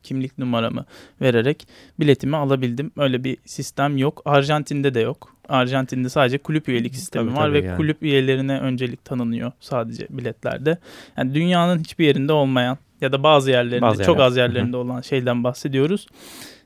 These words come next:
Speaker 1: Ee, şu anda yirmi yedi tane yeni stat yapılıyor diye bir açıklaması vardı ve hepsi güzel ama bunlar için taraftar gerek diyor. Biz önce mevcut olanları doldurmak için bir sistemin getirilmesini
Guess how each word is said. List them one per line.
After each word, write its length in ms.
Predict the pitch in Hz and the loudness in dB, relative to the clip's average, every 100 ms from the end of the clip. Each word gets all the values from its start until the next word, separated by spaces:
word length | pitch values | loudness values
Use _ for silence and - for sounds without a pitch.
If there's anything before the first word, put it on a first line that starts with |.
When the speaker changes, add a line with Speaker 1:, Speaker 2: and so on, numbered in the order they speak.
| _ 175 | _ 4
Speaker 1:
Ee, 800 | 151 156 156 160 160 165 175 175 | 8 8 6 4 2 -2 -4 -6
şu 220 | - 185 | -2 2
anda 420 | 180 185 185 190 180 - | 4 2 2 0 -2 -6
yirmi 320 | 156 151 175 | -2 0 0
yedi 140 | 175 175 | -2 0
tane 280 | 170 165 | 0 0
yeni 200 | 165 160 | 0 -2
stat 360 | 170 - 175 175 | -2 0 -2 -2
yapılıyor 440 | 147 135 127 120 147 _ _ - | -8 -4 -2 -2 -4 _ _ -6
diye 220 | 127 120 | -4 -4
bir 80 | 117 | -6
açıklaması 580 | 127 - 135 120 123 139 | -10 -10 -8 -6 -4 0
vardı 420 | 131 131 151 175 - | 2 2 0 -4 -4
ve 420 | 143 135 135 - 151 | 0 2 2 0 -4
hepsi 360 | 143 - 135 | -6 -6 -8
güzel 420 | 151 139 143 175 185 | -6 0 2 2 0
ama 240 | 143 143 | -2 0
bunlar 220 | 139 143 | 0 0
için 200 | 151 180 | -2 -4
taraftar 460 | 180 135 143 - 170 | -2 0 0 2 2
gerek 340 | 160 123 120 | 4 0 -2
diyor. 200 | - 139 175 - - - | -4 -4 -4 -12 -20 -8
Biz 220 | 151 156 156 | -2 -2 0
önce 420 | 160 180 160 180 - | 0 2 2 2 2
mevcut 340 | 139 139 175 | 2 2 2
olanları 480 | 165 135 127 127 135 | 4 4 4 0 0
doldurmak 480 | 135 123 123 120 120 | 0 2 0 0 -4
için 280 | - 120 127 | -10 -8 -8
bir 60 | |
sistemin 480 | 127 139 - 120 120 | -8 -10 -4 -2 -2
getirilmesini 680 | 120 - 113 117 - - | -4 -6 -6 -6 -6 -12